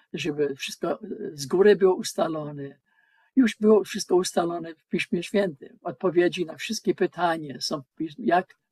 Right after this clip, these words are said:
ma wyglądać, um, s-, służą-, jak mają wyglądać służący w Piśmie Świętym, Świętym, co mamy, mamy wierzyć, kogo mamy wierzyć, a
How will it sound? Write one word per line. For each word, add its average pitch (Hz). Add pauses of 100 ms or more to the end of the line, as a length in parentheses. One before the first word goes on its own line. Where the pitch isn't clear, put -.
ma 170
wyglądać, 175 (500)
um, 151 (220)
s-, -
służą-, 175
jak 170
mają 185
wyglądać 160
służący 202
w 139
Piśmie -
Świętym, 220
Świętym, 208 (140)
co -
mamy, 180
mamy 160
wierzyć, 196 (320)
kogo 220
mamy 147
wierzyć, - (560)
a 156